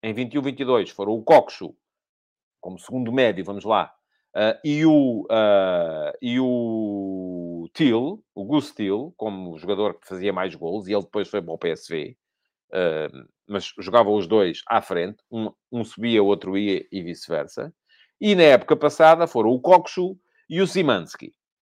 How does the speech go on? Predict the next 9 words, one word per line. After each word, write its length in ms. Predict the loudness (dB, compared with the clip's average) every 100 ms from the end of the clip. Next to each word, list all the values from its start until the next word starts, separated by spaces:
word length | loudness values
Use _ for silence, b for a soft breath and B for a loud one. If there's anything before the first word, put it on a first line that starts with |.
| _ _ _ _ _ -4
Ah, 460 | 0 0 0 -4 -8
o 60 | -10
Sangaré 640 | -4 0 2 2 0 -2
era 300 | -2 0 0
do 140 | -4 -6
P 140 | -4
S 180 | -4 -4
V 100 | -6
Eindhoven. 440 | -4 -6 -8 -14